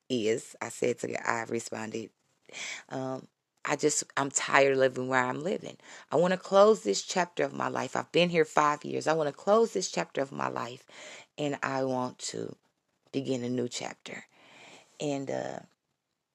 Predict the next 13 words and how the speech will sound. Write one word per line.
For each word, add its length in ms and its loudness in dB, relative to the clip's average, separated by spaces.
that 160 4
was 160 -2
okay. 460 0
I 100 -2
didn't, 480 -6
he 160 -8
didn't, 340 -2
he 160 -4
didn't 480 -6
scold 400 4
me 120 -8
for 180 -10
that. 300 -6